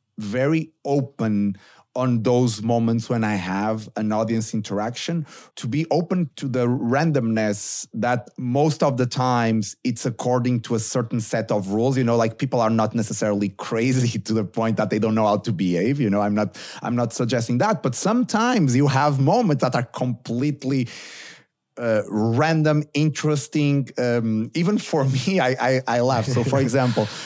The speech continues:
Speaker 1: I'll, t-, I'll tell you a, a, a brief story about, uh, uh,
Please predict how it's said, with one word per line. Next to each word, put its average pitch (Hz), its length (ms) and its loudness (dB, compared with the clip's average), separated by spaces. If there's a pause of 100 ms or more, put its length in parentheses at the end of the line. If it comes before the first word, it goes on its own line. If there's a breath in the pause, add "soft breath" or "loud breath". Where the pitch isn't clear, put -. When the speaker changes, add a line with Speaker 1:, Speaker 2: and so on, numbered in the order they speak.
(100)
Speaker 1:
I'll, 131 160 4
t-, 135 120 0
I'll 131 200 4
tell 143 240 4
you 139 120 4
a, 117 160 4
a, 117 260 4
a 117 60 0
brief 117 280 0
story 113 420 0
about, 107 520 2
uh, 101 40 2
uh, 95 120 2